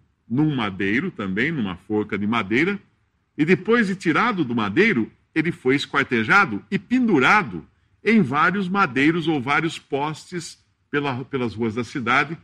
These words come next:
para expor o seu corpo morto. Então, como fez lá com, como fez, ah, como aconteceu com Josué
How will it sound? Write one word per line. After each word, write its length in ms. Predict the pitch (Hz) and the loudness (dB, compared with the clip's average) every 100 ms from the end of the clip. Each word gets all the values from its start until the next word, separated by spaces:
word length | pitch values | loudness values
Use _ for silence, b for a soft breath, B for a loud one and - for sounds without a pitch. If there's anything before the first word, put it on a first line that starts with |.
| _ _ _ _ | _ _ _ _
para 400 | 143 165 175 - | 0 0 -2 -6
expor 760 | - - - - 185 170 95 73 _ _ _ _ _ | -10 -10 -10 0 2 2 0 -6 _ _ _ _ _
o 120 | - 104 | -10 -6
seu 200 | - 127 | 0 0
corpo 440 | - 117 110 120 | 0 -2 -2 -2
morto. 440 | 101 95 80 - 80 _ _ - | -2 -2 -4 -12 -20 _ _ -6
Então, 280 | 165 226 | 0 2
como 260 | 214 226 220 | 2 2 0
fez 380 | - 175 170 113 | 4 6 6 4
lá 200 | 131 135 | 2 2
com, 320 | - 135 120 | 2 0 0
como 200 | 113 165 | -2 -2
fez, 540 | 143 - 135 113 - - _ _ _ - | -2 4 4 4 0 -12 _ _ _ -4
ah, 920 | 113 110 107 104 95 95 95 95 90 87 - _ _ _ _ _ _ _ - | 2 2 2 2 2 0 -2 -6 -8 -12 -18 _ _ _ _ _ _ _ 0
como 160 | 156 | 2
aconteceu 640 | 160 160 147 139 - 131 120 | 2 2 2 2 4 2 2
com 160 | 131 | 2
Josué 600 | 113 135 110 113 143 185 | 2 2 2 4 4 4